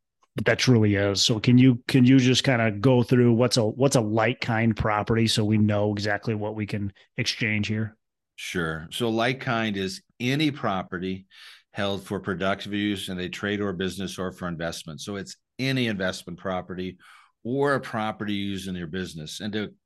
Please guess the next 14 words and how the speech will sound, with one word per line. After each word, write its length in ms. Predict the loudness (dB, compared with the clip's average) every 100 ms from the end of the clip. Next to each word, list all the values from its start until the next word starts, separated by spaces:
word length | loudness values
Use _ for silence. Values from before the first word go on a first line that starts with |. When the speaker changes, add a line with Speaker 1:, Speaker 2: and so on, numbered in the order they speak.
| _ -8
Speaker 2:
kind 180 | -2 -2
of 80 |
expand 360 | -2 -4 -2 -2
upon 240 | -2 -2 -4
it, 160 | -8 -14 -20 _ _ _
bare 340 | -6 -2 0
land 560 | 2 2 2 0 -2 -6
is 180 | -8 -4
like 220 | -4 -4
kind 300 | -6 -6 -6
with 120 | -8
a 40 | -10
single 360 | -8 -8 -8
family, 520 | -10 -10 -8 -8 -12